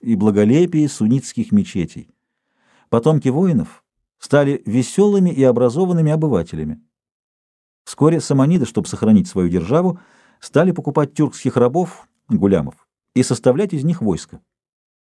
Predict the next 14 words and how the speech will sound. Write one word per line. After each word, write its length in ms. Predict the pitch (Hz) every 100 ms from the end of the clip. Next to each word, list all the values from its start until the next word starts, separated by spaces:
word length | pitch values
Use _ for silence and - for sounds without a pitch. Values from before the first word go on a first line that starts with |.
| _ _ _ -
Те, 260 | - 156
оставаясь 640 | 170 113 - 143 143 131 95
де 160 | 110
юре 260 | 131 113 90
рабами, 560 | 98 110 165 180 104 - _ _ _ _ _ _ -
могли 340 | 104 117 175
делать 300 | 160 170 147
карьеру, 640 | - 135 139 208 170 87 - _ _ _
порой 240 | 104 113 101
головокружительную, 920 | 92 120 147 170 185 185 - 87 90
вплоть 260 | - 120 104
до 100 | 113
наместников 540 | 131 139 - 117 117
провинций, 540 | - 160 185 120 82